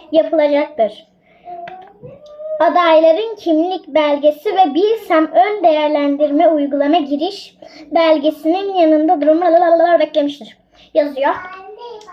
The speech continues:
Annem orayı okumuş sadece. Ve burayı okumamış.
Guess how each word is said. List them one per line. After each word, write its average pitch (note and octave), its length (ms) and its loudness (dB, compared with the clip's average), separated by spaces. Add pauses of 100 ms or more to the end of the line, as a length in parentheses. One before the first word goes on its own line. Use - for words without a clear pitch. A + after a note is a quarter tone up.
(840)
Annem A#4+ 580 -4 (140)
orayı G#4+ 380 0 (100)
okumuş C#4+ 280 -8
sadece. D4+ 520 -2 (1500)
Ve D#4+ 180 0 (380)
burayı F#4+ 380 4 (100)
okumamış. D4 600 -6